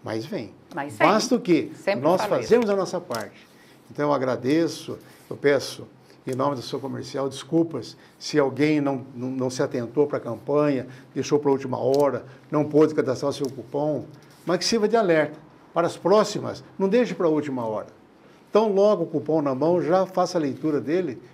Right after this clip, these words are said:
Speaker 1: e você tá tranquilo, vai participar da campanha, vai concorrer a prêmios que talvez você não tenha concorrido, porque não cadastrou. Mas sinto muito, mas a programação existe um limite de leituras diária.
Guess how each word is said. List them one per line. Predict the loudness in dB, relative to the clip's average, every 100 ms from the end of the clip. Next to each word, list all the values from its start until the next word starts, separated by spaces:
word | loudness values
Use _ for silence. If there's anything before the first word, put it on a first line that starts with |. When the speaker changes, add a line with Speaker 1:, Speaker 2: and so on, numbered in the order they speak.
| -6
Speaker 1:
e | -2
você | -2 -2 -4
tá | -2 -6 -6 -2
tranquilo, | 2 2 2 2 2 0
vai | 2 4
participar | 4 -2 -6 -4 -4
da | -4
campanha, | -8 -6 -4 -4 -4 -8 -14 -20 -18
vai | -2 2 2
concorrer | 0 0 2 4
a | 2
prêmios | 4 2 2 2
que |
talvez | 2 2 0
você | 0
não | 2 2
tenha | 0 -2
concorrido, | 0 2 2 0 -6 -12
porque | -2 0
não | 0
cadastrou. | -4 -6 0 2 0 -8 -20 -20 _ -20 -20 -20 -12
Mas | -8 -8
sinto | -8 -12 -10 -2 -2 0 -2
muito, | 0 0 -2
mas | -6 -6 -2
a | -2 0
programação | -2 0 0 -2 -2 0
existe | 2 0 -2
um | 0
limite | 2 2 0 -6 -12 -16 -6
de | 0 2
leituras | 2 0 0 0
diária. | -2 -2 -4 -8